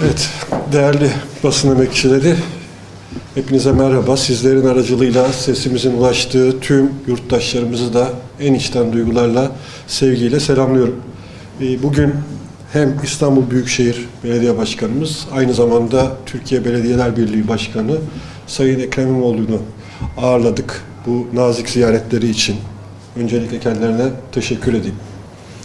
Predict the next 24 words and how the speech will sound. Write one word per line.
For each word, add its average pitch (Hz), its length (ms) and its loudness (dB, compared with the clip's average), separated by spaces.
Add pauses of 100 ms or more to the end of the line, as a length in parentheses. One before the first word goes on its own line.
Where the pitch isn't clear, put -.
(140)
Tabii 151 300 2 (560)
ülkemiz 151 380 2
maalesef 160 520 2
çok - 280 0 (400)
kötü 160 260 2
günlerden 104 480 2
geçiyor. 95 320 -6
Bunu 127 100 -2
açıkça 120 400 -2 (320)
ifade 123 360 0
etmek 123 340 -6
lazım. 135 320 0 (600)
Ee, 127 40 -6 (220)
çok 170 180 0 (200)
uzun 175 240 4
zamandır 123 540 4
böyle 127 260 4
ama 170 280 2 (120)
herhalde 160 340 2
gittikçe - 640 -2 (440)
dozajı 147 400 4
arttırmaya 147 500 2
karar 123 320 4
veren, 156 180 2